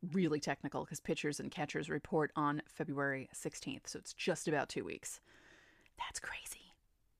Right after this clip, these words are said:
It felt like the offseason was forever.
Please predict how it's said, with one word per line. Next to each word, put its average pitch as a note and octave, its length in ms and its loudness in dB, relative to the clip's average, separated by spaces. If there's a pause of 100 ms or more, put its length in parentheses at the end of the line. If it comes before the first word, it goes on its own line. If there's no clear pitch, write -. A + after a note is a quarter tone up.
(1040)
It F#3+ 120 6
felt A3+ 300 8
like A#3 160 8
the A3 80 8
offseason F#3 760 8
was D#3+ 320 8 (100)
forever. E3 720 6